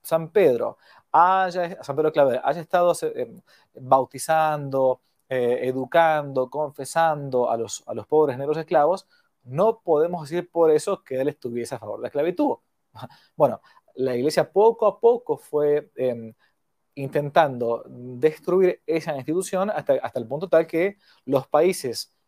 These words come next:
que fueron realmente católicos fueron pasando de la esclavitud, por ejemplo, al vasallaje, ¿no? Al famoso siervo de la gleba, esa institución distinta en la Edad Media, con el señor feudal, el siervo de la gleba,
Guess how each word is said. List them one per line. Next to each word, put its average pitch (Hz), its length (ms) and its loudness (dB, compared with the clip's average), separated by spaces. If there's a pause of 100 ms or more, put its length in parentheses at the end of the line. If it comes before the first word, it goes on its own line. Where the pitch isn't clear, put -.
(180)
que 123 120 -4
fueron 139 320 -2
realmente 175 380 2
católicos 170 560 0
fueron 160 260 0
pasando 139 360 0
de 139 60 0
la 143 60 4
esclavitud, 196 500 2
por 143 140 -2
ejemplo, 151 520 -4 (300)
al 156 200 4
vasallaje, 143 720 0 (140)
¿no? 190 260 -6 (360)
Al 123 140 -6
famoso 147 220 -6
siervo 139 320 0
de 131 60 2
la 127 100 2
gleba, 127 400 2
esa 147 120 -6
institución 135 400 -6
distinta 151 520 -6
en 123 60 -4
la 127 100 4
Edad 156 120 2
Media, 165 460 0
con 120 140 -8
el 110 60 -12
señor 127 200 -6
feudal, 170 460 4 (460)
el 123 120 -6
siervo 127 220 0
de 139 60 2
la 156 80 4
gleba, 190 380 2